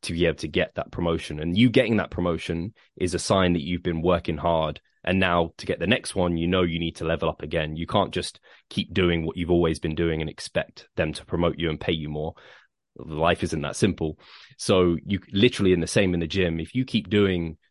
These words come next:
the same work that you've always been doing and you kind of don't really try and kind of push the bounds, you're not gonna create this reason for the body to be like, "Hey,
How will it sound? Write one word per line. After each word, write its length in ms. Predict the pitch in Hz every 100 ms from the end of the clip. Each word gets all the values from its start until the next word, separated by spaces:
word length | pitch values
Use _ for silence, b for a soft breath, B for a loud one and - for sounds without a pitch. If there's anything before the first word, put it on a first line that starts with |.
| -
the 80 | 90
same 580 | - 92 92 90 82
work 380 | 82 90 87 -
that 60 | 82
you've 160 | 80
always 260 | 110 104 92
been 160 | 90 82
doing 360 | 87 87 85
and 140 | 80 71
you 140 | 95
kind 240 | - 101 95
of 160 | 85 - B B B
don't 180 | 110 110
really 200 | 98 92
try 320 | 87 92 90
and 320 | 87 85 82 85 _
kind 140 | -
of 140 | 78 -
push 240 | - -
the 80 | -
bounds, 680 | 85 82 78 76 73 - - - -
you're 460 | - 92 92 92 87
not 160 | 101 85
gonna 160 | 92
create 460 | 85 - 92 90 - -
this 280 | 85 - - -
reason 420 | 90 110 151 90 82
for 80 |
the 80 | 87
body 320 | 82 95 87
to 160 | 82 -
be 100 | 85
like, 220 | 80 78
"Hey, 300 | - 110 -